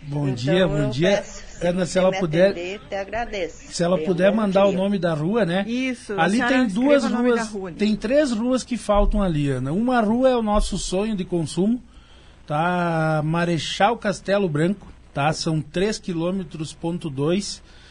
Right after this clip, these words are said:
Speaker 1: O prefeito já protocolou no governo do estado um programa que eles mandam recurso pros municípios, né?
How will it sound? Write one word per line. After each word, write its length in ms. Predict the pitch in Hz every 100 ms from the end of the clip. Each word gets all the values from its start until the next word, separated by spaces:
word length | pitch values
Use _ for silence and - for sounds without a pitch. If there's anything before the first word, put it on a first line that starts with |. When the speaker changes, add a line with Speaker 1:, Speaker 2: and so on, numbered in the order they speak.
| - - - -
Speaker 1:
O 80 |
prefeito 580 | - 180 165 175 190 196
já 180 | 165 185
protocolou 640 | 196 208 202 190 185 170 196
no 120 | 202
governo 480 | 170 151 165 175 170
do 100 | 151
estado 440 | 131 156 190 175
um 80 | 165
programa 540 | 160 151 135 160 180
que 140 | 175 165
eles 180 | 151
mandam 300 | 139 151 170 160
recurso 480 | 147 - 170 190
pros 160 | 160 151
municípios, 640 | 151 151 131 - 196 180
né? 220 | 151 175